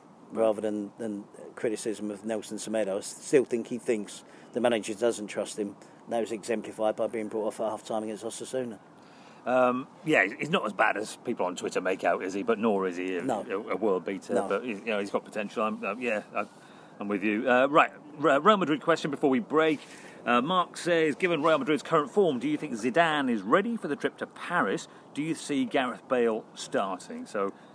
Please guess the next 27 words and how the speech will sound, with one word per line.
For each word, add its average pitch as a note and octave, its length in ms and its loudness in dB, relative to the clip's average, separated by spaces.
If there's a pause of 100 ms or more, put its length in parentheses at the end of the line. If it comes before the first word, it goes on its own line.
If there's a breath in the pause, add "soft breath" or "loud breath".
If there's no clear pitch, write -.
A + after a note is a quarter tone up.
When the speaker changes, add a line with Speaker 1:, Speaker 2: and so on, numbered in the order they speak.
Speaker 2:
you - 60 -10
know, E2+ 100 -8 (100)
short-term A2 720 -4 (100)
Real A2+ 180 -2
Madrid G#2 240 -6
question. G#2+ 300 -4
Where, A2+ 140 -2
what's, - 440 -12
what's - 140 -12
happening? A#2+ 320 -4
Where A#2 100 2
they're A#2 80 0
going? B2 260 2
Speaker 1:
Are D#3 120 8
they D#3+ 100 4
ready D#3 220 6
for - 120 -2
the C#3+ 80 4
trip - 240 4
to - 100 -8
Paris? C#3+ 300 6
Nowhere B2+ 280 6
near C3+ 240 4
it, D3 120 4 (160)
but C3 160 8
they C3 140 6
could - 240 2